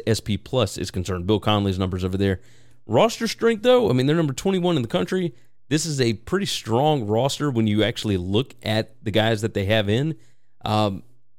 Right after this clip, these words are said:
everything looked good last year, including, like, P P A margin, net points per drive, et cetera, except for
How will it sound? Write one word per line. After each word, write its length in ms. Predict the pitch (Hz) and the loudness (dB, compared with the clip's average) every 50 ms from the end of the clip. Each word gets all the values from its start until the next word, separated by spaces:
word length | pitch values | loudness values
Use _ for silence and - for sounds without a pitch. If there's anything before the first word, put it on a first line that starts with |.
| - - - - - - - - | -20 -20 -20 -20 -20 -10 -2 0
everything 580 | 135 185 208 285 294 269 214 - 233 226 190 | 2 2 2 2 0 0 0 0 0 2 2
looked 300 | 139 147 175 175 - - | 2 2 2 0 -2 -2
good 180 | 110 135 151 143 | 0 0 2 2
last 360 | 135 139 135 131 120 - - | 2 2 2 0 0 -2 -4
year, 280 | 131 131 135 135 127 - - | -2 0 0 0 -2 0 0
including, 720 | 120 110 104 - - 160 180 165 170 175 175 165 156 107 | -2 -2 0 0 0 2 2 4 4 4 4 2 2 0
like, 260 | 110 107 98 104 - | 0 0 -2 -2 -2
P 120 | - 135 | -4 -4
P 260 | 120 123 123 127 127 | -2 0 0 2 2
A 40 | 120 | 2
margin, 500 | 117 117 117 120 113 107 113 113 107 104 - - - - - - - | 2 2 2 2 2 2 0 0 0 -2 -6 -12 -20 -20 -20 -16 -6
net 220 | - 110 120 - - | -2 -2 0 0 2
points 260 | 123 127 123 117 - | 2 2 2 2 0
per 140 | - 131 117 | -2 -2 -2
drive, 540 | 101 98 104 110 117 117 113 113 110 104 - - | 0 2 2 2 4 4 4 2 2 0 -2 -4
et 120 | 104 - | -6 -6
cetera, 480 | - - - 117 127 135 151 151 151 147 - - - - - - - - - - - - | -4 -2 0 0 2 2 2 0 0 -4 -8 -14 -20 -20 -20 -20 -20 -20 -20 -20 -6 -2
except 520 | 117 117 104 - - - 143 143 - - - | -2 -2 0 -2 0 0 0 0 -2 -2 -2
for 440 | 131 117 113 110 110 107 110 - | 0 2 4 4 2 2 0 -4